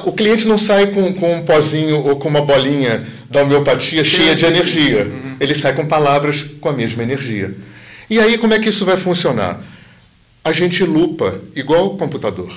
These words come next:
Speaker 2: Uhum.
Speaker 1: Então, cada, a, qual é a instrução que a gente dá pro cliente? Cada vez no teu dia a dia,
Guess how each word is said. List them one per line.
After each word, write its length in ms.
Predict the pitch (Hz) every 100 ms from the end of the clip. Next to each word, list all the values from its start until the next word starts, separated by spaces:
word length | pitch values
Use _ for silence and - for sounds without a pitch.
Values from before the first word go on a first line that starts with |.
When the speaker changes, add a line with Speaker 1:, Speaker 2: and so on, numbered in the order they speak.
| -
Speaker 2:
Uhum. 240 | 131 123 123
Speaker 1:
Então, 240 | 170 208
cada, 380 | 202 233 233 220
a, 60 | 175
qual 160 | 190
é 40 | 180
a 40 |
instrução 400 | 190 190 160 170
que 60 | 156
a 40 |
gente 140 | 147 147
dá 100 | 139
pro 140 | 139
cliente? 440 | 143 131 113 101 -
Cada 200 | 190 180
vez 200 | 190 185
no 60 |
teu 140 | 151 127
dia 160 | 117
a 20 | 104
dia, 360 | 117 117 90